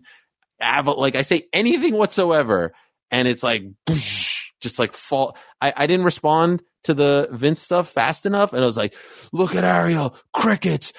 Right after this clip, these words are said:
crickets." I was like, "Yo, man, I ha-, like, I, I was doing a show on, uh, Thursday." I'm like, "I don't cu-, I, I'm not day to day." It, it took me a while to get to reading it, to even seeing. I'm actually trying to be less on Twitter. I think you'd be happy to hear that. So,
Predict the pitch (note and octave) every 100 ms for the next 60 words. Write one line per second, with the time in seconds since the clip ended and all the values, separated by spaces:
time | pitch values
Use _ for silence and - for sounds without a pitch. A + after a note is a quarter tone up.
0 | - - A3 F#3+ D3 D#3 D#3+ F3+ A3 G3
1 | D3 D3+ D3 F#3 A#3+ F3+ F3 D#3 D3+ D3
2 | E3 F#3 F3+ C3 - G3 G3+ G#3 G3+ G3
3 | F#3 F#3 F#3 F#3 F#3 F3+ G3 F#3+ F3 G3
4 | F#3+ D#3+ D3+ C#3 D3 D#3 D#4+ B3+ G#3 -
5 | E3 F3+ D3 E3 G3 G3+ - B2+ D#3+ D#3
6 | F3+ C#3+ C#3+ C3+ A3 C4 D#3 C#3 F3 D#3+
7 | B2+ D#3+ E3 _ C3 C3 G3+ E3 A#2 D3
8 | C#3 B2 F#3+ D3 B2 C3+ C#3+ - B2 G#2
9 | A2+ G2 A2 B2 A#2 C3+ B2+ C#3 C#3 _
10 | G2+ G2 G2+ G2 G2 G2+ G#2 G2 G#2 G#2+
11 | A#2 B2+ - - _ - A#2 A2 G#2